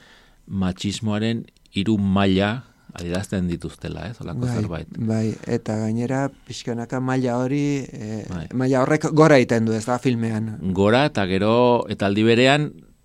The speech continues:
Speaker 1: simbolikoki, eh, bera ere, ez? Hola,
Speaker 2: Bai.
Speaker 1: etxe azpian, gero eta sakonago
Speaker 2: Mhm.
Speaker 1: sartzen ari gara,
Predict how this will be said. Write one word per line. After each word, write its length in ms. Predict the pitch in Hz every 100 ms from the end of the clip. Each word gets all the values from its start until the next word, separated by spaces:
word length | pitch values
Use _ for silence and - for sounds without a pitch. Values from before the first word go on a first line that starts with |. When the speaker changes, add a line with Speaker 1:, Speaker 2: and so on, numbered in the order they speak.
| _ -
Speaker 1:
simbolikoki, 840 | 101 98 104 107 110 131 139 143 -
eh, 960 | 104 95 90 82 78 73 78 - - - -
bera 500 | 92 87 123 113 92
ere, 240 | 120 104 147
ez? 120 | -
Hola, 180 | 87 95
Speaker 2:
Bai. 40 | 127
Speaker 1:
etxe 140 | 110
azpian, 560 | 92 - 117 127 143 135
gero 140 | 110
eta 160 | 120 95
sakonago 760 | 90 95 113 107 95 104 135 -
Speaker 2:
Mhm. 120 | 135
Speaker 1:
sartzen 380 | 113 113 110 101
ari 140 | 101
gara, 360 | 104 104 120